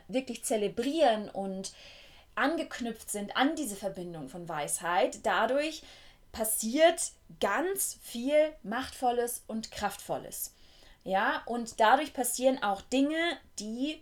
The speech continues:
viele Männer nicht verstehen können, weil sie diese Erfahrung in ihrem Körper nicht machen. So ist es genauso für mich so,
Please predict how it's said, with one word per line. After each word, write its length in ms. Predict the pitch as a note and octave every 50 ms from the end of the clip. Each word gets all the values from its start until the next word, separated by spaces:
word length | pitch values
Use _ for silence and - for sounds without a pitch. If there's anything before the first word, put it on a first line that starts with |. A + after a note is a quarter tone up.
| -
viele 500 | - - - - B3 A#3+ B3+ C4 C#4 D4
Männer 420 | C#4 A3 G#3 G#3+ A3+ B3 C4 C#4 C#4+
nicht 500 | B3 G#3+ A3 B3 C#4 D#4+ E4 - - -
verstehen 840 | - C4 B3 - - - - - C4 C#4+ D#4+ F#4 G4 E4+ C4 G#3+
können, 500 | - - G#3+ F#3+ F3+ F3+ G3 A#3+ C4+ E4+ - - - - - - - -
weil 440 | - F#3 G#3+ F#3 G#3+ C4+ D#4 E4 C4+
sie 200 | C4 D4+ C#4 -
diese 220 | B3 C#4 C4+ D#4+
Erfahrung 560 | C#4 C#4 C#4 C#4 - A3+ A#3 D4 D4+ D#4 C#4+
in 80 | C4+ -
ihrem 180 | - C4+ C4+
Körper 320 | C4+ - C4 C#4 C#4 C#4+ C#4+
nicht 160 | C4+ C4+ -
machen. 400 | C4+ E4 - - - D3 - - - - - - -
So 180 | - - C4 B3+
ist 120 | C4 C4+
es 100 | C#4 C4
genauso 380 | - C4 B3+ C4+ C#4 C#4+ C#4 C#4
für 120 | C#4 C#4
mich 280 | C4 C4 D#4 F4 F4 -
so, 400 | - - G#3 G3 A3 C#4 E4+